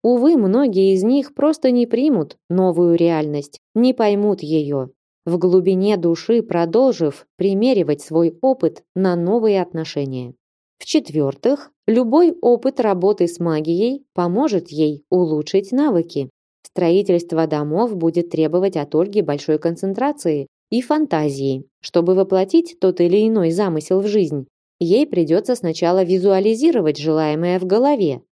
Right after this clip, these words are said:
надолго удерживая образ. Ольга даже была согласна, чтобы именно Людмила Ивановна стала хозяйкой города. Возможно,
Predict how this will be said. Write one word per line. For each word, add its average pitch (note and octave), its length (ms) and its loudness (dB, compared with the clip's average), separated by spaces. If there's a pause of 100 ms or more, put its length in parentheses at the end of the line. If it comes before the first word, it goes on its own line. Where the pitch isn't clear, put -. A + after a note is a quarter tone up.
надолго D#3+ 560 0
удерживая D#3+ 880 -2
образ. C3+ 540 -8 (280)
Ольга F3+ 380 2
даже F3 340 0
была E3 320 2
согласна, D#3+ 800 -2
чтобы D3 340 -2
именно A3 480 0
Людмила G#3+ 440 0 (140)
Ивановна G3+ 560 0
стала D#3 320 -4
хозяйкой E3 600 0
города. C#3+ 460 -2 (200)
Возможно, G3+ 760 0